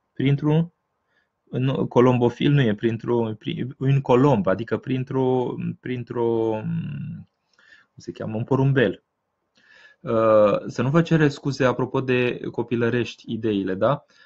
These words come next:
Am participat odată aici la Limur cu o întâlnire cu Părinte Rafael Noica. Și eram o mână de oameni acolo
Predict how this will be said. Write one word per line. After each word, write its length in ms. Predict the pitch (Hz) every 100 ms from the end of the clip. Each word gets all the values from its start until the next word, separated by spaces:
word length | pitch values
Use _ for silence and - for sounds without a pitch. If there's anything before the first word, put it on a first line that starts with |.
| _
Am 100 | 131
participat 540 | 120 113 110 - 135
odată 280 | 135 120 123
aici 160 | 123 120
la 180 | 120 117
Limur 340 | 107 113 143
cu 80 | 139
o 40 |
întâlnire 420 | 131 135 131 120
cu 80 | 110
Părinte 300 | - 117 113
Rafael 360 | 110 107 110 110
Noica. 420 | 101 92 - - _ _ _ _ _ _ _ _
Și 160 | -
eram 220 | 170 160
o 40 | 147
mână 240 | 143 110
de 100 | 90
oameni 340 | 101 113 107 92
acolo 440 | 90 123 160 165